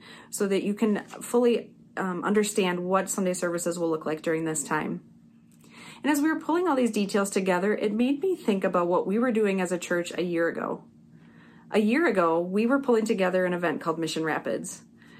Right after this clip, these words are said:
Mission Rapids was an outreach event to take place in our parking lot.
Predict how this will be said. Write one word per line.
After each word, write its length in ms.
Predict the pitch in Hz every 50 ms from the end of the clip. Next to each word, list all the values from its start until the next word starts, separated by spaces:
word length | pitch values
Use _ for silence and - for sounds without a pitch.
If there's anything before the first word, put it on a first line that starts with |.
| - - - - - -
Mission 240 | 240 247 247 320 302
Rapids 300 | 254 208 208 233 214 208
was 140 | 202 196
an 80 | 196 -
outreach 340 | - 175 165 - 208 233 247
event 460 | 277 214 196 175 175 175 175 - - - - -
to 100 | - 214
take 240 | 202 - 202 190 -
place 300 | - 214 196 185 190 -
in 160 | - 185 202
our 100 | 196 185
parking 320 | 185 180 175 170 170 165 156
lot. 220 | - - - -